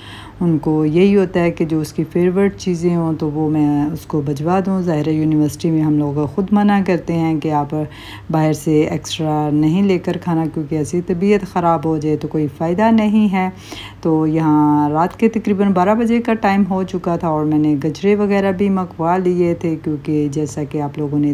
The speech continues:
देखा है मेरे last पिछले दो vlog में कि मेरी जेठानी की बेटी जो कि हज के लिए जा रही थी तो अब final आज वो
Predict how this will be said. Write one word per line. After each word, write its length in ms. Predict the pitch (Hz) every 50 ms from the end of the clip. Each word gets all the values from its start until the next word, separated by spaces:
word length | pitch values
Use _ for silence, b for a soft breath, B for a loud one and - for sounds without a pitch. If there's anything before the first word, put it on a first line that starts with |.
| 139 143
देखा 400 | 156 160 170 170 - 196 190 185
है 220 | 180 180 175 175 170
मेरे 260 | 165 160 156 151 151
last 440 | 147 151 147 151 143 147 - - 170 160 156 - B B B B B B B B -
पिछले 340 | 180 - - - 165 160 156
दो 240 | 143 175 180 196 202
vlog 420 | 185 196 185 185 180 180 175 165 180
में 180 | 170 165 165 147
कि 180 | - 165 160 156 156 151
मेरी 340 | 156 156 156 156 151 151 139
जेठानी 440 | 151 151 151 - - 208 214 220 220
की 120 | 226 226
बेटी 300 | 208 208 180 - 196 190 170 170
जो 100 | 180 170 156 - -
कि 100 | 165 156 156 156 156 - B B B B B B B B B B B 185
हज 200 | 180 180 - -
के 140 | - 220 196
लिए 260 | 185 190 190 180 165
जा 240 | 147 165 160 170 180
रही 240 | 180 180 180 175 170
थी 200 | - 180 165 160
तो 160 | - 165 156 156
अब 220 | 151 147 143 143 -
final 380 | 165 156 147 147 147 147 147 151
आज 280 | - 151 151 143 139 156 147 147 143 139
वो 280 | 143 147 147 147 147